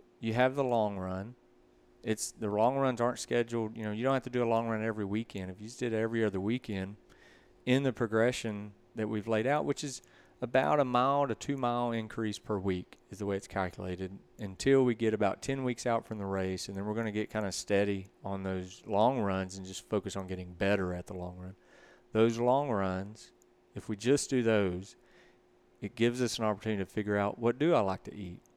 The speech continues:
What gear do I like to use? Um, the things that I like, if I'm doing an hour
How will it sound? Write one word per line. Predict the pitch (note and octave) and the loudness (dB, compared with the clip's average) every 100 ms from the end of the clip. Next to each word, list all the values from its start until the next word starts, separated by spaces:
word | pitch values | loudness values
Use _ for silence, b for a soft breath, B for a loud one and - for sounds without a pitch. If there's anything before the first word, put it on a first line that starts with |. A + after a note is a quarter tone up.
| _ _ _ | _ _ _
What | A#2 A#2+ - - | -2 -2 -4 0
gear | C3+ D3+ | 2 4
do | C3 | 4
I | G#2+ | 4
like | F#2 F2+ | 2 -2
to | F#2 | -6
use? | F2+ F2+ F2+ - B B B B B | -8 -8 -12 -18 B B B B B
Um, | A2 G#2+ G2 G2 | 2 4 2 -2
the | G#2+ G2+ | -2 -2
things | - C#3+ E3 D#3 | 2 0 2 0
that | C#3 B2+ | 2 4
I | A#2 | 4
like, | G#2 G#2+ C3 B2 A2 | 2 2 2 0 -4
if | G#2 | -4
I'm | A#2+ A#2 | -4 -4
doing | G#2+ G#2+ G#2+ G#2+ G#2 G2+ _ - - - | -2 -2 0 -2 -6 -14 _ -20 -18 -10
an | F#2+ G2+ | -8 -4
hour | G2 G#2 A2+ A#2+ A#2+ A#2 | 0 0 2 0 -2 -4